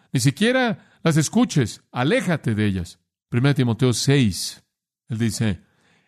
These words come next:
"Evitando", versículo veinte, Primera Timoteo seis veinte, "evitando las profanas pláticas sobre cosas vanas y las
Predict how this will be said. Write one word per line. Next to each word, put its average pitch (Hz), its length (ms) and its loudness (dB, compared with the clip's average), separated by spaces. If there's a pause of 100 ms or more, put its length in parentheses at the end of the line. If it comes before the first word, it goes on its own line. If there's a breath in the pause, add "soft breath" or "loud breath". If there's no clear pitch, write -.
(100)
"Evitando", 123 1300 0
versículo 110 400 -2
veinte, 110 500 0
Primera 120 260 2
Timoteo 107 300 2
seis 131 240 2
veinte, 104 400 0 (460 soft breath)
"evitando 135 760 2
las 127 220 0
profanas 156 960 0 (360 soft breath)
pláticas 139 840 0
sobre 113 380 0
cosas 135 520 0
vanas 135 520 2 (680 soft breath)
y 131 180 2
las 123 540 -2